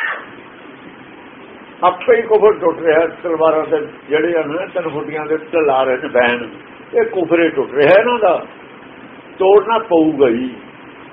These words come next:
ਫਲ ਦੇਖ ਰਿਹਾ ਨਾ। ਗਿਆਨ ਫਲ ਤਾਂ ਮਿਲਿਆ ਨਹੀਂ, ਅਗਿਆਨਤਾ ਦੇ ਫਲ ਦੇ ਵਿੱਚੋਂ ਇਹੀ ਕੁਛ ਮਿਲਣਾ ਸੀ। ਜਿੰਨੀਆਂ ਵੀ ਇਹਨਾਂ ਦੀਆਂ ਸੁ-, ਅਹ, ਜਥੇਬੰਦੀਆਂ ਨੇ, ਸਭ ਅਗਿਆਨੀ ਨੇ।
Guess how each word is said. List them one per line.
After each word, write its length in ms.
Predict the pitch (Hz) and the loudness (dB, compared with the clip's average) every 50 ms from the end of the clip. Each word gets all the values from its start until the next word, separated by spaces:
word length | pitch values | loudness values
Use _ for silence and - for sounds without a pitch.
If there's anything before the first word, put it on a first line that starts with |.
| - - | -4 -2
ਫਲ 160 | 175 180 175 | 0 0 0
ਦੇਖ 320 | 147 123 127 143 156 135 | 0 0 2 2 2 2
ਰਿਹਾ 260 | 127 123 120 110 104 95 | 0 0 0 0 0 0
ਨਾ। 220 | 98 107 117 117 113 98 - - - - - - - - - - - - - - - - - - - - - - - - - - - - - - - - - - - - - - - - - - - | -2 -2 -2 -2 -4 -6 -8 -14 -20 -20 -20 -20 -20 -20 -20 -20 -20 -20 -20 -20 -20 -20 -20 -20 -20 -20 -20 -20 -20 -20 -20 -20 -20 -20 -20 -20 -20 -20 -20 -20 -20 -20 -20 -20 -20 -20 -20 -6 -2
ਗਿਆਨ 240 | 127 156 175 202 202 | 0 0 0 0 0
ਫਲ 180 | 180 196 208 196 | 0 0 0 2
ਤਾਂ 180 | 190 247 254 | 2 0 0
ਮਿਲਿਆ 320 | 233 233 220 226 247 247 247 | 2 4 6 6 6 6 4
ਨਹੀਂ, 140 | 247 220 - - - - - - - - - - - - - - - - - - - - - - - - - - - - 175 | 0 -4 -12 -16 -20 -20 -20 -20 -20 -20 -20 -20 -20 -20 -20 -20 -20 -20 -20 -20 -20 -20 -20 -20 -20 -20 -20 -10 -4 -2 0
ਅਗਿਆਨਤਾ 520 | 170 190 208 220 233 233 - - 214 185 | 2 4 6 6 4 4 2 0 2 2
ਦੇ 140 | 175 170 170 | 2 2 -2
ਫਲ 240 | 127 113 131 123 120 | -4 -2 -4 -4 -2
ਦੇ 120 | 110 117 | -2 -2
ਵਿੱਚੋਂ 340 | 110 131 135 - 214 226 - | -2 -2 -2 0 0 0 0
ਇਹੀ 220 | 156 165 147 143 | 0 -2 -4 -4
ਕੁਛ 260 | 156 139 139 156 - 139 | -4 -6 -8 -10 -10 -10
ਮਿਲਣਾ 400 | 139 131 120 120 120 113 110 - | -8 -8 -6 -4 -4 -4 -4 -4
ਸੀ। 260 | - 117 110 101 85 - - - - - - - - - - - - - | -8 -10 -12 -12 -14 -18 -20 -20 -20 -20 -18 -16 -16 -16 -16 -18 -8 -6
ਜਿੰਨੀਆਂ 760 | - 170 170 - - 208 214 226 226 233 233 240 233 226 | -4 -4 -4 -6 -12 -12 -12 -10 -6 -2 0 0 0 0
ਵੀ 120 | 214 220 220 | -2 -4 -4
ਇਹਨਾਂ 400 | 220 214 208 208 202 208 208 196 | -2 -2 -2 -2 -2 -4 -6 -4
ਦੀਆਂ 280 | 196 208 208 202 196 | -4 -6 -6 -6 -6
ਸੁ-, 160 | 156 160 175 156 | -4 -4 -6 -6
ਅਹ, 680 | - - - 120 117 117 - 117 - - 151 165 160 | -8 -10 -12 -12 -12 -12 -12 -10 -6 -4 -2 -2 -2
ਜਥੇਬੰਦੀਆਂ 800 | 147 - 165 156 156 170 170 139 147 143 135 139 143 143 143 135 | -2 0 0 2 2 2 0 0 -2 -6 -4 0 2 2 2 2
ਨੇ, 200 | 127 117 98 98 - - - - - - - - - - - - | 0 -4 -8 -8 -12 -16 -20 -20 -20 -20 -20 -20 -20 -14 -2 2
ਸਭ 140 | 233 247 247 240 - - 180 | 4 4 4 4 2 0 0
ਅਗਿਆਨੀ 480 | 143 135 151 151 151 151 180 233 240 | 0 4 4 4 4 4 0 -4 -4
ਨੇ। 200 | 233 233 208 - | -4 -6 -8 -10